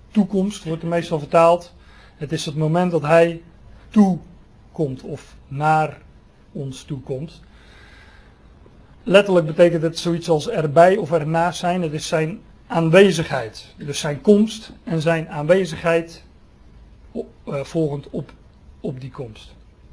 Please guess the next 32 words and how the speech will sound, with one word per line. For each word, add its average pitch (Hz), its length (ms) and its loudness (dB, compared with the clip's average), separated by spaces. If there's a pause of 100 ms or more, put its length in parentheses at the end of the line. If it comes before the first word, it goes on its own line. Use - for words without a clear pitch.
(320)
Dat 175 240 2
is 175 80 -6
zijn 170 160 0
parousia. 156 460 -4 (3000)
Christus 220 380 0
is 170 160 -2
dus 170 180 -2
de 214 100 -4
eersteling. 175 640 -4 (440)
Nou, 123 180 -12
en 127 80 -10
vervolgens, 180 800 -2
dat 135 140 -14
is - 80 -16
de 156 100 -6
rangorde 180 640 0
waarover 170 420 2
we 160 60 -6
het 147 80 -8
hebben, 170 360 -2 (100)
bij, 147 680 -4
eh, 139 60 -10
bij 151 120 -12
opstanding 160 440 -4
uit 160 180 0
de 156 80 -4
doden, 156 440 2
vervolgens 156 500 -4
die 151 120 -4
van 147 180 -6
Christus 160 360 -8
zijn 156 360 -2